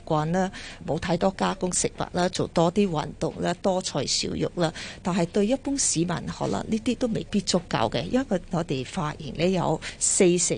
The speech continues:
嘅本港市民呢，係有中等到嚴重嘅腸道微生態失衡。噉我哋有兩個方向啦，第一就開發啲獨特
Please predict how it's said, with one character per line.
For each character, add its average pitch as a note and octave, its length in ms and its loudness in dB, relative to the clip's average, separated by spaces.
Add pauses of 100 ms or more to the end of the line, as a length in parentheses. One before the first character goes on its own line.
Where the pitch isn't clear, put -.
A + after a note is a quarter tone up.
嘅 C#3 240 -2
本 D#3+ 160 -4
港 D#3+ 220 -2
市 - 180 0
民 D#3+ 80 2
呢， E3+ 340 -2
係 F3+ 200 -4
有 C#3+ 320 2
中 A#3+ 220 2
等 D#3 240 -2
到 E3 120 2
嚴 D#3+ 260 2
重 - 240 4
嘅 D#3+ 120 -4 (120)
腸 - 220 -2
道 D3+ 160 0
微 - 100 -10
生 F3+ 200 0
態 E3+ 200 -4
失 - 80 4
衡。 - 200 -4 (360)
噉 A#3 120 6
我 B3 180 4
哋 D3+ 280 4
有 D#3+ 200 2
兩 E3+ 320 2
個 F3+ 140 0
方 A3+ 420 2
向 E3+ 240 0
啦， G#3 160 -4 (280)
第 E3+ 100 2
一 F#3+ 160 2 (100)
就 D#3 120 0
開 A3+ 360 0
發 G#3 400 -2
啲 G#3 180 0 (160)
獨 - 80 0 (200)
特 - 100 0